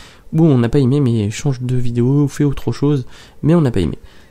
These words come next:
Donc du coup, voilà, j'espère vraiment que cette vidéo vous a plu. J'espère que vous avez bien compris. J'espère que YouTube va changer un peu parce qu'on perd de l'audience et tout. N'oubliez pas de vous abonner, de cliquer sur la petite cloche en haut à droite, de laisser un petit pouce vert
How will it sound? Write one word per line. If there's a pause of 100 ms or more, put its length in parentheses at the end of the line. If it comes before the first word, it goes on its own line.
Donc
du
coup,
voilà,
j'espère
vraiment
que
cette
vidéo
vous
a
plu.
J'espère
que
vous
avez
bien
compris. (560)
J'espère
que
YouTube
va
changer
un
peu
parce
qu'on
perd
de
l'audience
et
tout. (400)
N'oubliez
pas
de
vous
abonner,
de
cliquer
sur
la
petite
cloche (340)
en
haut
à
droite, (380)
de
laisser
un
petit
pouce
vert